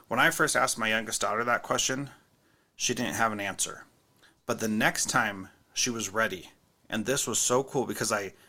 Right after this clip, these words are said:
very subtly taught her what mattered to me about school. So the next time I said, "Who did you help today?" she said, "I cleaned the lunch tables in the lunchroom."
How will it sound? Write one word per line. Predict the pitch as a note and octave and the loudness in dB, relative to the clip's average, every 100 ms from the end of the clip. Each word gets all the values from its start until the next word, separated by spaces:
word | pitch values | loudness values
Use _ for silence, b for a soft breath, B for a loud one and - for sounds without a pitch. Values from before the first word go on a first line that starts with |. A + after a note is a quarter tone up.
| b b b | b b b
very | G#2+ G2+ C3 D3 E3 | -16 0 4 4 4
subtly | D#3 - C#3+ C3 B2+ | 2 4 4 4 -2
taught | A#2 - B2+ - | -4 2 4 4
her | A#2+ G#2+ F#2 - _ - | 0 -4 -6 -14 _ -4
what | A2 - | 0 0
mattered | A2 A2 A2+ G#2+ | 2 2 2 0
to | - G#2 | -4 -8
me | F#2+ F#2 - b b b | -12 -14 -16 b b b
about | - G#2 G2 - | -4 0 0 0
school. | - G#2+ F2+ - _ b b b | -2 -4 -8 -10 _ b b b
So | - B2 | -6 -2
the | A#2 | 0
next | A#2 C3+ - | 0 2 2
time | B2+ | 4
I | A#2 | 4
said, | - A#2 G2 | 2 -2 -2
"Who | B2+ | -2
did | A#2 | 0
you | G2+ | -2
help | A2 A#2 | -2 -2
today?" | - G2 F2 - B B B | -4 -8 -12 -16 B B B
she | - | 0
said, | A2+ A#2 G#2+ G2+ - | 2 2 2 0 -2
"I | G#2+ | -4
cleaned | - C3 B2 | -2 -4 -2
the | G#2+ | -2
lunch | G#2+ G#2+ | -2 -2
tables | - F#2+ F#2 F#2 | -4 -4 -4 -8
in | G2 | -6
the | F#2 | -8
lunchroom." | F#2+ F2+ F2 D#2 | -6 -6 -6 -10